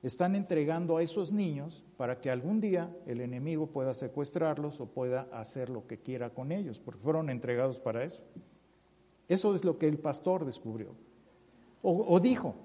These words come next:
yo no sé si tenga razón o no, ¿verdad? Pero, pero es una estadística que existe en Estados Unidos y que fue muy fuerte. También los gatos, desaparecen los gatos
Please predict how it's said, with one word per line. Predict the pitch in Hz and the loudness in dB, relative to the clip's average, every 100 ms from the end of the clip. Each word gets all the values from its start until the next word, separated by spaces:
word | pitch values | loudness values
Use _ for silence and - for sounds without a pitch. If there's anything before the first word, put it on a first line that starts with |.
| 120 | 2
yo | 170 | 4
no | 196 | 6
sé | 156 170 | 6 4
si | - 135 | 4 -2
tenga | 156 147 | -2 -2
razón | 120 117 151 147 | -2 -4 -4 -2
o | 120 | -2
no, | 156 233 | -2 0
¿verdad? | 123 151 170 | 0 -2 -2
Pero, | 123 123 120 - - - - | -2 -2 -4 -12 -20 -20 4
pero | 143 165 170 | 8 8 6
es | 165 | 2
una | 220 214 | 4 4
estadística | 208 156 131 175 - 123 - 131 - - - | 4 0 2 0 -2 -6 -4 -8 -8 -12 -2
que | |
existe | 123 - 170 160 143 | -2 0 0 0 -4
en | 117 | -4
Estados | - 131 127 | -2 -2 -2
Unidos | 131 147 160 - - - - - - - _ | -8 -8 -10 -14 -20 -20 -20 -20 -20 -20 _
y | 135 | -4
que | 120 | 0
fue | 139 139 | 2 2
muy | 175 | 2
fuerte. | - 143 208 - - - - - _ _ _ | 2 0 0 -10 -20 -20 -20 -20 _ _ _
También | - 151 190 208 | 0 4 4 4
los | 196 151 | 2 2
gatos, | 185 190 - - | 0 -2 -16 -8
desaparecen | 127 135 123 139 156 165 | -6 -4 0 0 0 -4
los | 139 117 | -6 -4
gatos | 143 147 - | -6 -6 -16